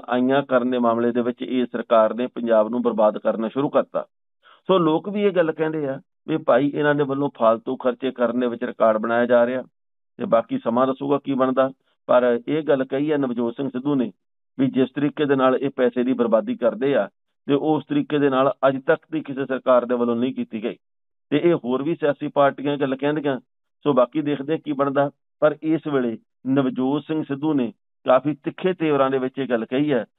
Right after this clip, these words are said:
ਵੀ ਇਹਨਾਂ ਦੇ ਵੱਲੋਂ ਪੰਜਾਬ ਦੇ ਪੈਸੇ ਦੀ ਬਰਬਾਦੀ ਕਿਵੇਂ ਕੀਤੀ ਜਾ ਰਹੀ ਹੈ ਤੇ ਨਾਲ ਹੀ ਇਸ ਗੱਲ ਦੀ ਤਾਈਦ ਕੀਤੀ ਹੈ, ਕਿਉਂਕਿ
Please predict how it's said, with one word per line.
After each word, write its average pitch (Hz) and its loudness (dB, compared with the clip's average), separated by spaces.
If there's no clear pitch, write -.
ਵੀ 143 2
ਇਹਨਾਂ 143 2
ਦੇ 147 4
ਵੱਲੋਂ 123 0
ਪੰਜਾਬ 127 2
ਦੇ 135 -4
ਪੈਸੇ 123 -4
ਦੀ 123 -4
ਬਰਬਾਦੀ 110 -2
ਕਿਵੇਂ 127 -2
ਕੀਤੀ 131 -2
ਜਾ 123 6
ਰਹੀ 139 -2
ਹੈ 131 -4
ਤੇ 156 2
ਨਾਲ 135 4
ਹੀ 160 -4
ਇਸ 156 0
ਗੱਲ 139 2
ਦੀ 143 0
ਤਾਈਦ 143 2
ਕੀਤੀ 123 -6
ਹੈ, 95 -8
ਕਿਉਂਕਿ 143 2